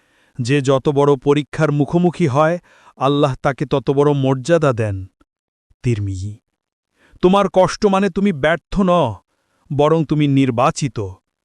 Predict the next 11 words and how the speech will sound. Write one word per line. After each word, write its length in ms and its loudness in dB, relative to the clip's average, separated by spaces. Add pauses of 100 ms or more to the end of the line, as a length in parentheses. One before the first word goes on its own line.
(360)
কারণ 260 2
আল্লাহ 300 4
সাধারণ 560 0
মানুষকে 460 0
বড় 360 2
পরীক্ষায় 640 -2
ফেলেন 340 2
না, 380 -2 (480)
তিনি 200 4
ফেলেন 360 0
তাদেরকেই, 720 0